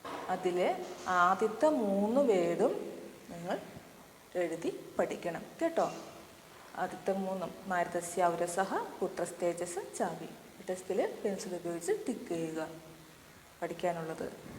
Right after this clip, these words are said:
അതിൻ്റെ തൊട്ട് താഴെ അന്വയം കൊടുത്തിട്ടുണ്ട്,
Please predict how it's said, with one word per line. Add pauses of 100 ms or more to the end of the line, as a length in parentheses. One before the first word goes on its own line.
(300)
അതിൻ്റെ
തൊട്ട് (100)
താഴെ (1120)
അന്വയം
കൊടുത്തിട്ടുണ്ട്,